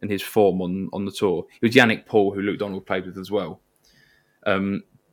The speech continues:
yeah, so Thigala's form on the tour, as well as Kitayama, he won the Arnold Palmer. So, yeah, so, and then in Donald's case, Yannick Paul and Adrian Meronk. So there might have been a few clues there, um,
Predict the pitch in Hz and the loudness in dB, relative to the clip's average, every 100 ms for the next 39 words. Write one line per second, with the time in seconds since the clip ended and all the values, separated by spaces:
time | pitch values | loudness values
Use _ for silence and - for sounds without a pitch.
0 | _ - 101 101 98 104 110 104 92 - | _ 2 2 2 -2 2 4 2 0 -2
1 | 101 95 98 98 - 95 90 101 104 - | 0 0 0 -6 -2 0 2 0 -2 -6
2 | 104 101 98 98 101 101 104 104 101 98 | -4 -2 -2 -2 -4 -4 -4 -4 -6 -10
3 | - 95 90 87 - _ _ _ - 104 | -6 -6 -6 -12 -16 _ _ _ 2 4
4 | 110 101 - 101 95 110 104 101 98 104 | 4 4 2 -2 -2 -2 0 -2 -4 -4
5 | 104 - _ 113 107 104 - 92 - 104 | -4 -6 _ 0 0 -4 -6 -2 -2 -2
6 | 82 110 101 98 98 101 95 98 92 101 | -4 2 2 2 -4 -6 -6 -6 -6 -6
7 | 85 76 - - _ _ _ - - 104 | -6 -10 -18 -20 _ _ _ -4 2 6
8 | 110 110 113 101 - 104 98 98 95 _ | 6 4 0 -2 -2 -2 -4 -6 -10 _
9 | - - 107 95 - 110 104 98 107 92 | -10 -6 -8 -6 0 2 2 0 0 0
10 | 80 - _ _ _ _ _ 107 101 98 | -6 -14 _ _ _ _ _ 0 2 2
11 | 98 98 | -2 -4